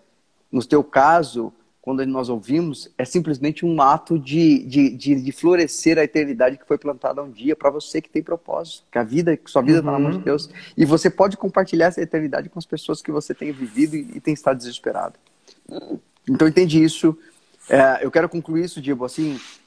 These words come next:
Speaker 1: muito feliz hoje por você estar conosco, mano. E, e espero que seja
Speaker 2: Tamo junto.
Speaker 1: permane-, permanentemente até que a eternidade
Speaker 2: Amém.
Speaker 1: nos conecte.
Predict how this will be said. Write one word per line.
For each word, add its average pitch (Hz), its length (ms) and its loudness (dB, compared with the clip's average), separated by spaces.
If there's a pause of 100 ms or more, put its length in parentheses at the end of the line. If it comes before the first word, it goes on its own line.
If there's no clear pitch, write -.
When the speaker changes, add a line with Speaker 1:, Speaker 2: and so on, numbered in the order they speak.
(140)
Speaker 1:
muito 175 240 -2
feliz 180 320 0
hoje 175 240 2
por 156 180 -6
você 151 240 -6
estar 156 160 -6
conosco, 139 400 -6
mano. 107 320 -4
E, 131 400 4
e 143 60 6
espero 147 300 2
que - 100 -14
seja 143 300 2
Speaker 2:
Tamo 143 200 0
junto. 156 220 4
Speaker 1:
permane-, 170 400 0 (300)
permanentemente 151 840 -4
até 151 300 -2
que 143 280 -6 (400)
a 147 140 2
eternidade 143 540 0
Speaker 2:
Amém. 135 100 -4
Speaker 1:
nos 131 100 -6
conecte. 135 800 -6